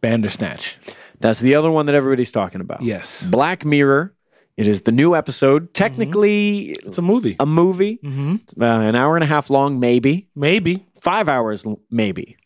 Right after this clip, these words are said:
Speaker 1: Could be.
Speaker 2: It is an interactive, choose-your-own-adventure Black Mirror film.
Speaker 1: Right.
Speaker 2: And you watched it.
Speaker 1: I did.
Speaker 2: H-, how, how much time did you spend on Bandersnatch?
Speaker 1: Four. So
Speaker 2: Hours?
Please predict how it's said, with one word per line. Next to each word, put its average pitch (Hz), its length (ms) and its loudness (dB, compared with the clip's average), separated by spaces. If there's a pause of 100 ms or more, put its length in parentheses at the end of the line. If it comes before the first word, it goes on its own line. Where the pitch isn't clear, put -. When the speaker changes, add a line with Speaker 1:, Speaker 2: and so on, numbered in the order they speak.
Speaker 1:
Could 139 260 2
be. 110 220 0 (200)
Speaker 2:
It 120 120 4
is 120 240 2
an 110 260 4 (120)
interactive, 147 840 0
choose-your-own-adventure 113 1400 0 (100)
Black 104 340 0
Mirror 95 560 0
film. 92 540 -4
Speaker 1:
Right. 123 380 -4 (840)
Speaker 2:
And 95 680 0
you 117 200 2
watched 104 380 -4
it. 110 200 -2
Speaker 1:
I 117 100 -8
did. 98 280 -4 (320)
Speaker 2:
H-, 120 140 -2
how, 139 340 0
how 143 160 -2
much 143 280 -4
time 110 440 -2
did 92 180 -2
you 92 100 -2
spend 90 560 -6 (340)
on 90 200 -2
Bandersnatch? - 840 -6 (180)
Speaker 1:
Four. 180 840 2 (240)
So - 140 -2
Speaker 2:
Hours? 302 680 2